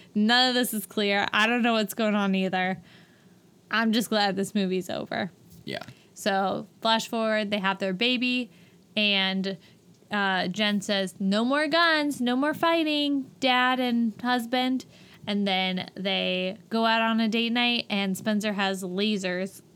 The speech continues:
Speaker 1: all over the baby's room protecting him, I think.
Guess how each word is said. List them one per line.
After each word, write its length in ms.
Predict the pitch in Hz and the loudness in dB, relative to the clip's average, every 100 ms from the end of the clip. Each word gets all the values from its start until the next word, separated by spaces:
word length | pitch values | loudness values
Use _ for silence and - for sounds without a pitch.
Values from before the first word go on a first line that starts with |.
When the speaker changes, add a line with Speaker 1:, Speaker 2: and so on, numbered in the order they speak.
| - - | -18 -6
Speaker 1:
all 320 | 208 214 214 | -2 0 -2
over 240 | 214 202 | -2 -4
the 100 | 190 | -4
baby's 400 | 185 190 185 185 | -2 -2 -2 -4
room 260 | 180 185 185 | -6 -4 -6
protecting 560 | - 180 175 160 180 180 | -6 -6 -6 -8 -8 -6
him, 200 | 185 175 | -6 -8
I 140 | 170 | -10
think. 320 | 180 - 190 | -10 -12 -12